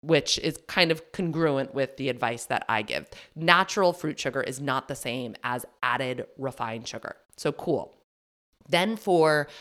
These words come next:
grain-based snack bars. So this would be, like, you know, your granola bars or, you know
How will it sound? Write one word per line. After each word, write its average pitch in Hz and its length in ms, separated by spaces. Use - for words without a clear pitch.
grain-based 165 1400
snack - 760
bars. 127 540
So - 120
this 156 180
would 160 100
be, 139 160
like, 123 240
you 160 80
know, - 180
your 135 200
granola 131 440
bars 120 380
or, 113 340
you 135 120
know - 180